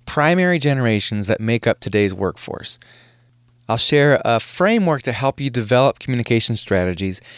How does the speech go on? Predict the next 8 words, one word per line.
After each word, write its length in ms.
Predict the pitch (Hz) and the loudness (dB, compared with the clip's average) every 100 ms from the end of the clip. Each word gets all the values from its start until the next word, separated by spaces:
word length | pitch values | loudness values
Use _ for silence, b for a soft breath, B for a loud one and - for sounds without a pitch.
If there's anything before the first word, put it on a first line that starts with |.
| B B | B B
including 540 | 127 - 160 160 143 | -4 0 2 2 0
three 480 | - 151 175 190 190 | -6 -6 0 0 -2
cross-generational 1000 | - 151 156 - 160 156 139 131 135 113 | -2 2 2 2 0 2 0 0 -2 -2
lenses 400 | 110 107 92 90 | -2 -2 -4 -6
to 100 | - | -8
calibrate 540 | - 123 117 101 98 | -2 2 2 2 0
your 100 | 62 | -2
strategy. 640 | - 80 71 65 71 95 | -8 -6 -6 -8 -12 -14